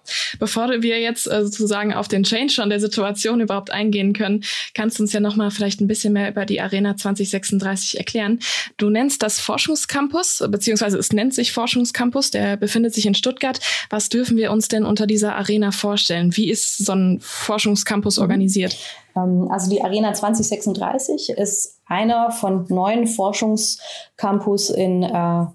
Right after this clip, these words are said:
Speaker 2: Deutschland. Und der Forschungscampus steht für eine öffentlich-private Partnerschaft für Innovationen.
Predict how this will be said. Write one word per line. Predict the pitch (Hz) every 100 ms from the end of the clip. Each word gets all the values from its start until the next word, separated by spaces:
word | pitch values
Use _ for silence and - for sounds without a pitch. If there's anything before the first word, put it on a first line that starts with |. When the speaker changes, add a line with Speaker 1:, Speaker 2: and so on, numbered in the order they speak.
| _
Speaker 2:
Deutschland. | 170 202 - 254 349 - - - - -
Und | - 214 208 -
der | 202
Forschungscampus | 202 277 285 262 - 226 226 233 220
steht | - 220 220
für | - -
eine | 208 -
öffentlich-private | 254 254 247 233 226 - 180 175 226
Partnerschaft | - 180 214 240 226 220 208 208 - - - -
für | -
Innovationen. | 214 214 190 180 - 180 175 160 170